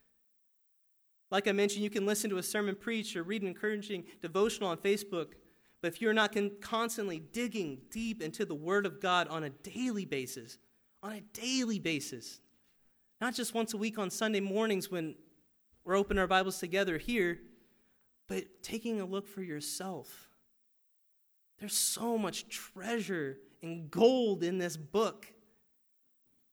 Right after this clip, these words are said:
And you as a Christian can go search yourself the Scriptures and be encouraged and built up. I love what the writer of Hebrews says about the Word of God. He says the Word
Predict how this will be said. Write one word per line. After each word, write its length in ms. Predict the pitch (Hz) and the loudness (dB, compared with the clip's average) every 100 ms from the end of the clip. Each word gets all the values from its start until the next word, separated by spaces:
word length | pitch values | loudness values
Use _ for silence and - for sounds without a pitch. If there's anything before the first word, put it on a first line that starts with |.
| _ _ _ _ - | _ _ _ _ -14
And 160 | 160 185 | -8 -2
you 120 | 226 | -2
as 120 | 165 | -2
a 40 | |
Christian 560 | - 220 220 - 127 123 _ _ _ _ _ _ _ - | -4 -4 -6 -8 -8 -10 _ _ _ _ _ _ _ -14
can 120 | 151 | -8
go 260 | 151 160 147 | -4 -4 -4
search 580 | - - 208 202 - 156 | -8 -4 -2 -2 -4 -10
yourself 540 | 143 - 180 180 139 - - | -8 -6 -4 -4 -6 -14 -14
the 60 | |
Scriptures 760 | - - 160 - 127 123 - - _ _ _ _ _ _ _ _ | -10 -6 -6 -6 -8 -8 -14 -16 _ _ _ _ _ _ _ _
and 100 | 135 | -16
be 120 | 156 143 | -10 -10
encouraged 640 | 131 - 165 151 139 - | -10 -4 -2 -2 -4 -12
and 220 | 135 123 | -12 -6
built 240 | 160 160 - - | -2 -2 -4 -6
up. 300 | 147 143 - - _ _ _ _ _ _ _ _ _ _ _ _ _ _ _ _ _ 135 | -6 -6 -12 -20 _ _ _ _ _ _ _ _ _ _ _ _ _ _ _ _ _ -2
I 60 | |
love 220 | 160 180 | 2 2
what 120 | 170 165 | 2 -2
the 60 | |
writer 260 | 151 165 156 | 2 2 2
of 120 | 135 | -4
Hebrews 340 | 196 170 160 | -6 -6 -6
says 240 | - 156 151 | -2 -2 -2
about 200 | 143 147 | -4 -4
the 60 | |
Word 200 | 147 151 | -2 -2
of 40 | 147 | 2
God. 180 | 156 165 | 0 0
He 60 | |
says 180 | 175 175 | -2 -4
the 60 | 151 | -4
Word 440 | 156 208 233 | 2 4 2